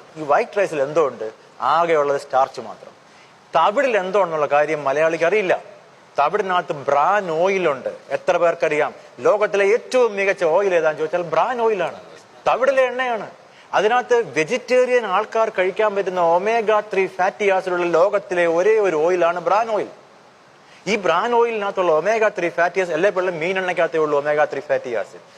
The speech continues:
ഇത് ഹാർട്ട് അറ്റാക്കിനെ പ്രിവെന്റ് ചെയ്യും, ക്യാൻസറിനെ പ്രിവെന്റ് ചെയ്യും. ഇനിയും തവിടിനകത്ത് വേറെ പല സാധനങ്ങളുണ്ട്, ബി കോംപ്ലക്സ് ഉണ്ട്. പക്ഷെ നമ്മൾ ഈ തവിടിന് സ്ഥാനം കൊടുത്തേക്കുന്നത് പശുവിന്റെ തൊഴുത്തിൽ, പശുവിന് തീറ്റയാകും. ഇതിന്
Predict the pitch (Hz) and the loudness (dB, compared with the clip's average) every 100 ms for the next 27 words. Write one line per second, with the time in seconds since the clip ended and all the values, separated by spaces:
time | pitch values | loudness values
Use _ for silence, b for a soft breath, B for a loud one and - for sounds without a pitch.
0 | B B 170 202 123 170 180 170 165 156 | B B -2 0 0 -2 0 -2 -2 -8
1 | 143 147 139 113 95 - B - 123 170 | -4 -4 -4 -10 -14 -20 B -6 -2 -2
2 | 180 165 156 135 139 131 107 82 - B | -2 -2 -2 -6 -6 -6 -8 -16 -20 B
3 | B B 185 226 147 - - - 208 202 | B B -2 0 -2 -4 0 2 2 0
4 | 175 139 196 208 170 160 143 139 135 127 | -2 0 2 2 0 -2 -2 -4 -4 -6
5 | 117 160 269 254 226 196 - 123 101 87 | -4 -2 0 0 2 -2 -2 -14 -14 -18
6 | - - 165 147 160 220 208 165 165 175 | -18 -2 0 0 0 0 0 0 0 -4
7 | 165 143 160 160 139 143 135 131 127 120 | -2 0 0 0 -2 -2 -4 -6 -4 -6
8 | - 143 131 120 120 120 104 123 127 160 | -6 -6 -4 -4 -6 -10 -8 -8 -6 -6
9 | 143 - 131 131 104 90 - - - - | -8 -8 -10 -4 -6 -6 -18 -20 -20 -20
10 | - B B 175 247 | -20 B B 0 0